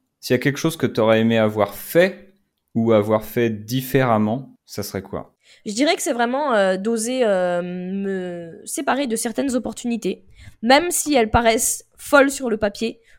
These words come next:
Speaker 2: de me demander est-ce que ça vaut vraiment le coup de saisir ces opportunités. Euh, ouais, je dirais ça, c'est, euh, de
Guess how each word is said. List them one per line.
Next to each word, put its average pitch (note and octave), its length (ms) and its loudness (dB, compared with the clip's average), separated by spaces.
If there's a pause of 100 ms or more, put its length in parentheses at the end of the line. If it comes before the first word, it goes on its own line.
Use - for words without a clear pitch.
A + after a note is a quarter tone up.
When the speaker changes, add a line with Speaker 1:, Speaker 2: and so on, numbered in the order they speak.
(120)
Speaker 2:
de A3 100 -2
me A3+ 160 4
demander B3 320 0
est-ce C#4+ 320 -2
que C#4+ 80 -6
ça B3+ 140 -4
vaut G#3 120 -8
vraiment A#3 360 -2
le C4+ 100 -2
coup C4 220 -10
de A#3 100 -2
saisir A3 320 -4
ces G#3 160 -8
opportunités. G#3 760 -4 (380)
Euh, F#3+ 960 0 (140)
ouais, A#3+ 340 8
je A3 100 -10
dirais A#3 280 2
ça, B3+ 220 -2
c'est, G#3+ 260 -2
euh, F#3 260 0 (380)
de G3+ 200 -8